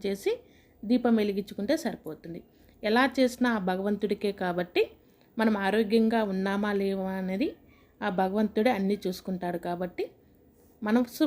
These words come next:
ప్రశాంతంగా పెట్టుకొని దీపం అనేది వెలిగించడానికి ట్రై చేయండి. ఈ వీడియో నచ్చితే లైక్ చేయండి, అలాగే యూజ్ అవుతుంది అనుకుంటే మీ ఫ్రెండ్స్కు, రిలేటివ్స్కి కానీ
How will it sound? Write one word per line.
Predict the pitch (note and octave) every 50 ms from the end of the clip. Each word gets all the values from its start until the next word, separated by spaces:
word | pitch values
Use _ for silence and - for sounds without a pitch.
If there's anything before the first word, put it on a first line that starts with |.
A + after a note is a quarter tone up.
| C#4+ -
ప్రశాంతంగా | - F#3+ - - A3 G#3 G#3+ G#3+ G#3 - A3 G#3+ G#3 G3+ G3+ -
పెట్టుకొని | F3 - - F3+ - G3+ G#3+ A#3+ C#4+ A#3 G3+ F3+
దీపం | G#3 G3 - A3 G3+ G3+ G3
అనేది | F#3+ F#3+ G#3 A3 D4 C4+ A3
వెలిగించడానికి | F#3+ F#3 F3+ F#3+ F#3 F3+ - F#3+ F3+ F3 F3+ G#3+ - F4+ F4
ట్రై | A3+ G#3+ E3 D#3+ - -
చేయండి. | D#3+ D#3 D#3 D#3 D#3 - - - - _ - - _ _ _ _ _ _ _ _ _ - - - - _ - _ _ _ _ _ _ _ _ _ _ _ _ _ _ _ _ -
ఈ | A3+ A3 G3+
వీడియో | A#3 A3+ A3 A3+ G#3+
నచ్చితే | G#3 G3+ - - A3 G#3+ G#3 G#3
లైక్ | G#3 G#3+ G#3+ - -
చేయండి, | C#4 C4 B3 B3 B3 D#4 E4 F4+ - - -
అలాగే | G#3+ G#3+ G#3+ G#3 - G#3+ G#3 G#3+ - - _ _ _ _ _ _ _ _ _ _ _ _ _ - - A#3
యూజ్ | C4 C4+ A#3+ C4+
అవుతుంది | C4 B3+ C4 B3+ A#3+ B3 A#3+
అనుకుంటే | A#3+ A#3+ B3+ B3+ B3+ G#4 F#4+ C4+
మీ | A#3 A#3 -
ఫ్రెండ్స్కు, | - A3 A3 A3 A3 - A#3+ A#3 B3 A#3 A3+ A3
రిలేటివ్స్కి | G#3 G#3 G#3 G3+ G3+ G#3 G#3 - - - -
కానీ | G#3+ A#3 C4+